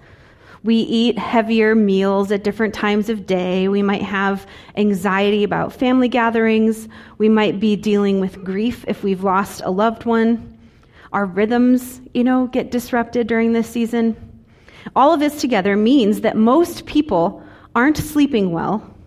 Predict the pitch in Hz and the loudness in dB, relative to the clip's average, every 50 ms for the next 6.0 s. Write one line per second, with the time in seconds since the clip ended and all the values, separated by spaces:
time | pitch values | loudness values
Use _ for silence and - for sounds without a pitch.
0 | - _ _ _ _ _ _ _ _ - 226 220 208 220 220 - - 294 302 311 | -20 _ _ _ _ _ _ _ _ -2 -2 0 0 0 -2 -4 -2 2 2 2
1 | 294 - 170 170 190 185 190 - - - - - - _ _ _ _ _ _ 202 | 2 2 0 -2 -2 -2 -4 -6 -8 -14 -20 -20 -20 _ _ _ _ _ _ -4
2 | 202 196 202 196 - - - - 349 330 339 - - - - 294 294 285 247 185 | -2 -2 -2 -4 -6 -6 -4 -2 -2 -2 -4 -6 -12 -8 -6 -2 0 0 0 0
3 | 175 160 - 175 185 190 - - - - _ _ _ _ _ _ _ _ _ _ | 0 -2 -2 -4 -4 -6 -8 -14 -20 -20 _ _ _ _ _ _ _ _ _ _
4 | _ - 214 214 202 196 214 214 220 220 - - 185 180 170 - - - - - | _ -4 -2 -2 0 0 -2 -2 -2 -4 -6 -10 -10 -10 -10 -12 -16 -20 -20 -20
5 | _ _ _ - - 180 175 175 175 - 208 180 - - - - - - - | _ _ _ -14 -14 -14 -12 -12 -14 -14 -14 -14 -16 -18 -20 -20 -20 -20 -20